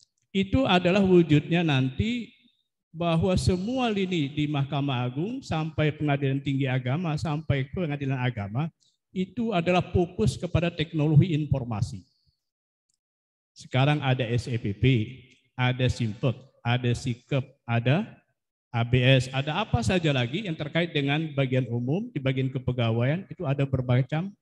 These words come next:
aplikasi semua. Itu adalah wujud untuk mewujudkan peradilan Indonesia yang agung. Kemudian juga yang ketiga itu adalah mewujudkan manusianya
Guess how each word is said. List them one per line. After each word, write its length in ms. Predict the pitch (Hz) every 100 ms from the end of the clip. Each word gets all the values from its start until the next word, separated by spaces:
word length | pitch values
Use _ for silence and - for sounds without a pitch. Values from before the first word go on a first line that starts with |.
| -
aplikasi 560 | 135 123 120 113 107
semua. 480 | 147 - 123 107 147 - _ _
Itu 240 | - 190 214
adalah 240 | 160 160
wujud 560 | 151 151 160 175 - -
untuk 240 | 139 139
mewujudkan 560 | 135 127 123 135 147 156 -
peradilan 560 | 123 120 123 131 143
Indonesia 560 | 131 117 120 117 117 143 - _
yang 240 | 135 117 110
agung. 400 | 104 113 98 85 _ _ _ _ _ _ _ _ _ _ _
Kemudian 640 | - 180 208 202 233 233 226
juga 260 | 196 208
yang 220 | 233 202
ketiga 480 | 190 190 196 131 139
itu 240 | 180 196 214
adalah 240 | 190 208
mewujudkan 600 | 170 190 180 175 - 214
manusianya 960 | 208 196 202 220 - 208 214 202 123 113